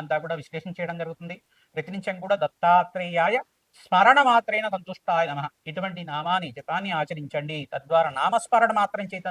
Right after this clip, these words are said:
దత్తాత్రేయ స్వామి వారి అనుగ్రహం అంతా కూడా పరిపూర్ణంగా లభిస్తుంది. కావున విశేషంగా చెప్తున్నాం, మీ జన్మ జాతకమే ప్రధానమైన జాతకంగా ఉంటుంది. ఈ జన్మ జాతకంలో ఎటువంటి, జాతకంలో ఉండే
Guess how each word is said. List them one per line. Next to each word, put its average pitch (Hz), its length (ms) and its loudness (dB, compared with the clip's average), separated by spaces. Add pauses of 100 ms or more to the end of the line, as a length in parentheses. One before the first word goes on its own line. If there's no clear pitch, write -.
దత్తాత్రేయ 208 540 2
స్వామి 196 220 0
వారి 185 180 4
అనుగ్రహం 175 320 -4
అంతా 165 160 0 (100)
కూడా 165 140 6 (420)
పరిపూర్ణంగా 226 760 2
లభిస్తుంది. 170 440 -6
కావున 156 240 0 (400)
విశేషంగా 202 500 -2
చెప్తున్నాం, 165 400 -8 (340)
మీ 165 80 -6 (100)
జన్మ 185 240 -2
జాతకమే 208 420 2
ప్రధానమైన 196 420 0
జాతకంగా 185 480 -2
ఉంటుంది. 170 380 -10 (440)
ఈ 165 140 -8
జన్మ 180 240 -2
జాతకంలో 208 460 4
ఎటువంటి, 196 300 -8 (640)
జాతకంలో 208 580 4
ఉండే 190 140 -4